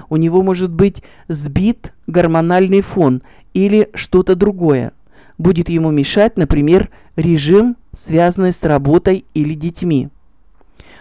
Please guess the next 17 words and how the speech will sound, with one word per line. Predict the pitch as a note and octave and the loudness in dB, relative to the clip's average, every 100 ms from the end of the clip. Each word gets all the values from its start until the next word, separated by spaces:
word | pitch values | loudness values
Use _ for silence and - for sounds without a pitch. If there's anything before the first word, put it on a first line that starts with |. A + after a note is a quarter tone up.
| - | -2
Вот | F#3+ B3 | 0 0
и | |
говорю | G#3 G#3+ G3+ G#3+ | 0 2 2 2
постоянно | G3+ - E3+ E3 E3+ D3+ | -2 -2 0 0 2 0
о | D3+ | 0
том, | - A3+ B3 - - - | 2 2 2 -4 -20 -18
что | - - F3+ E3 - - - | -16 0 4 4 2 -6 -16
все | - - G3+ D3 C3+ - - - - - | -12 -2 2 2 0 -8 -20 -20 -20 -4
возможности | D3+ D3+ F#3 A#3+ C#4 F3+ - C3 B2 - - - - | 0 0 2 0 2 -2 -2 -6 -8 -10 -20 -20 -6
заключены | D#3 E3+ F3+ - G#3 B3 | -2 -2 -4 -4 -2 0
в | |
самом | - E3 F3 | 0 0 0
человеке. | F3+ F#3 D#3+ D3+ A2+ - - _ - | -2 0 0 0 -2 -6 -16 _ -4
Он | F3 D#3+ | -2 -2
сам, | C#3+ - D#3 D3 G3 - _ - - - | -4 -4 -2 -2 -4 -12 _ -20 -20 -12
самовосстанавливающаяся | - G3+ F3+ D#3+ - F3 E3+ D#3 D3 C#3+ C3+ - C#3+ - | 0 2 2 0 -2 -2 0 0 0 0 -2 -4 -8 -6
система, | C#3 - - - C#3+ C#3+ F3+ | -8 -8 -10 -2 0 2 0